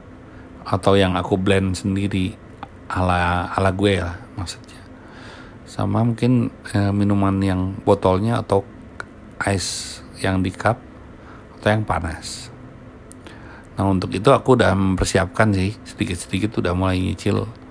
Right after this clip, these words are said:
alat-alat kopinya. Dari mulai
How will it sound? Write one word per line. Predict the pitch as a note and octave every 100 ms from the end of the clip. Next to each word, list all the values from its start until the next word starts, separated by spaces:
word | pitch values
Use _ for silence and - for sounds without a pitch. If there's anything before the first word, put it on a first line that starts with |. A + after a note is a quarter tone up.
| - - -
alat-alat | - G2 F#2+ F#2 -
kopinya. | G2 F#2+ G2+ G#2 G#2 A2 A2+ - - - - - - - - - - - -
Dari | G2+ G2
mulai | G2 G2